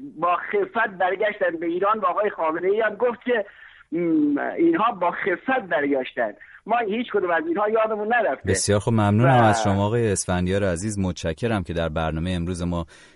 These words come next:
Speaker 2: شرکت کردید. صفر صفر چهل و دو صفر دو بیست و یک دوازده بیست و چهار پنجاه و چهار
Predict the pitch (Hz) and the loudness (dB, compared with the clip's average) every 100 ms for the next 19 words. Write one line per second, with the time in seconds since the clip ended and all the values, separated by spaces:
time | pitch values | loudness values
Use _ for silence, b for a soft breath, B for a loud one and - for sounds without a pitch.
0 | B - 101 80 113 110 - 107 101 95 | B -2 -2 0 0 0 0 0 0 -2
1 | 90 - 101 - 101 95 - 90 85 82 | -2 0 0 -2 -4 -4 -4 -4 -4 -4
2 | 95 98 101 95 87 101 104 85 85 - | -4 -2 -4 -4 -4 -2 -2 -4 -6 -4
3 | 82 82 92 - 85 80 80 71 87 87 | -4 -4 -6 -4 -4 -2 -4 -4 -4 -4
4 | 95 101 - - 82 90 90 90 80 78 | -4 -6 -6 -8 -6 -4 -4 -4 -6 -6
5 | 87 85 82 101 | -8 -8 -2 -2